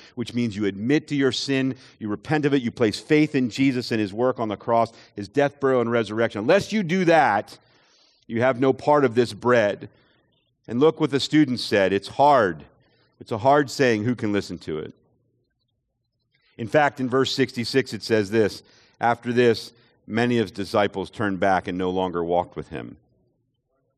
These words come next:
Following John's account of the feeding of the five thousand, Jesus delivers a hard saying.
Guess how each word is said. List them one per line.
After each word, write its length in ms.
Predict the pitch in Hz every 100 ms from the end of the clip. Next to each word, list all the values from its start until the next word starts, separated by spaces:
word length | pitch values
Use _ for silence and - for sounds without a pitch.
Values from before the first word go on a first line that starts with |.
| _ _ _ _ _ _ _ _ _ _ _ _ _ -
Following 340 | 127 143 147
John's 320 | 120 139 147 127
account 320 | 139 147 143
of 60 |
the 80 | 120
feeding 340 | - 147 139 127
of 80 |
the 60 | 117
five 320 | 139 127 123
thousand, 460 | 143 135 117 120 107
Jesus 360 | 135 139 127
delivers 420 | - 120 120 113 101
a 100 | 92
hard 440 | 139 139 135 120
saying. 560 | - 135 117 87 73